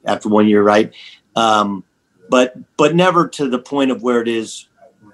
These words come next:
in, with, with the Bengals. But it's still, it's a, and fans, I think, have it too, where they expect, you either expect something good to happen or expect something bad to happen.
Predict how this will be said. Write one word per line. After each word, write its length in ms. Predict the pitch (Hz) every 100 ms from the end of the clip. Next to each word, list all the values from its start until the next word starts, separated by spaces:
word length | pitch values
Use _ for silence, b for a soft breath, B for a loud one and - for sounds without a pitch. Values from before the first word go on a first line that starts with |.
| - -
in, 300 | 117 110 101 -
with, 280 | 113 87 -
with 200 | 117 -
the 80 |
Bengals. 420 | 101 190 170 110 -
But 100 | 123
it's 80 | -
still, 200 | 214 165
it's 180 | - 147
a, 240 | 131 107 b b b -
and 120 | 135
fans, 260 | 226 277
I 80 | 175
think, 220 | 143 139
have 180 | 127 117
it 100 | 101
too, 220 | - 233
where 220 | 120 110 110
they 340 | 123 120 117 _
expect, 440 | 92 - - 147 143
you 60 | 139
either 140 | 123
expect 300 | 117 - 147
something 240 | - 117 104
good 160 | 175
to 80 | 190
happen 400 | 190 196 214 214 _ _
or 80 | -
expect 320 | 175 - 123
something 260 | - 120 92
bad 300 | 120 131 101
to 80 | 90
happen. 440 | 82 - 80 82